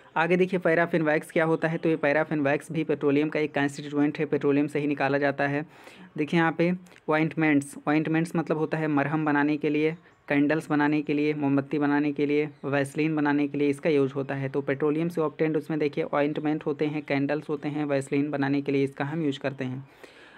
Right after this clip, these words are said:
आगे देखिए बिटुमेन, बिटुमेन अभी आपने ऊपर भी पड़ा हुआ है, जो सड़क आप देखते होंगे, सड़क जब बनता है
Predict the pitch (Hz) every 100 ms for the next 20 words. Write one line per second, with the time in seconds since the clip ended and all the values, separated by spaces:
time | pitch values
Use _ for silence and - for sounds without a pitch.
0 | - 160 180 175 170 151 160 156 123 -
1 | 165 147 165 180 175 175 151 165 160 165
2 | 151 165 156 156 151 151 156 156 147 147
3 | 151 156 147 143 139 156 147 147 147 147
4 | 151 143 139 147 147 147